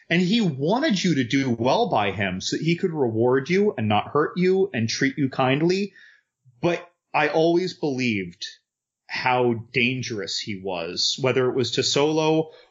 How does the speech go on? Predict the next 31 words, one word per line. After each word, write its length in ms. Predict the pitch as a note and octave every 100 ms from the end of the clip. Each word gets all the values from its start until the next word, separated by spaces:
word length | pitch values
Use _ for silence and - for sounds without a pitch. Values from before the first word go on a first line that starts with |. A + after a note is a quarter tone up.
| _
or 260 | - F3 A#3
to 80 | F#3+
Kira. 580 | - - D#4+ G3+ F2+ - - _
And 120 | D3+
I 100 | D#3+
believed 760 | C#3+ D#3 D#3 F3+ G3 G3 F3 -
Kira's 540 | - F#3+ F#3 F3+ F3+
fear 280 | - D3 E3
of 140 | F#3
him, 320 | F3+ G3 G3 G#3+
and 240 | G#3+ C#3+
I 80 | C#3
believed 600 | B2+ C3+ C#3+ D#3 E3 -
how 160 | D#3+ C#3+
much 220 | C3+ -
he 180 | B2+ A2
cared 200 | A#2+ B2+
about 200 | D#3 E3
her, 100 | E3
and 80 |
I 60 | B2+
believed 500 | A2 A2 A#2 C#3 C3
that 120 | C#3
he'd 320 | - D3+ C3+ -
kill 260 | - G3
her 220 | A2 D#2+ - _ _ _ _ _
all 200 | - C3
at 40 | C#3
the 60 |
same 240 | C#3 C#3 B2+
time. 280 | B2 F2